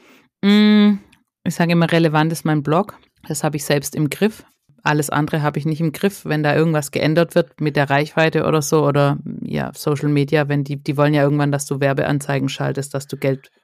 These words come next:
da reinsteckst, dass du Reichweite hast. Das läuft bei mir alles nebenher.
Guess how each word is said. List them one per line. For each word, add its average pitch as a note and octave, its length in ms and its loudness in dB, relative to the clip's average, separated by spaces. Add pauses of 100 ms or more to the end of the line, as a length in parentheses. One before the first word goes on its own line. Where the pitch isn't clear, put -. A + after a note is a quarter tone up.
(460)
da D3 100 2
reinsteckst, C#3 580 -2
dass C#3+ 140 -2
du D3 100 -6
Reichweite C#3 580 -2
hast. D3 260 -4 (840)
Das C#3+ 140 -4
läuft D3+ 220 2
bei D3+ 120 2
mir D3+ 180 2
alles C#3+ 260 0
nebenher. C#3+ 640 0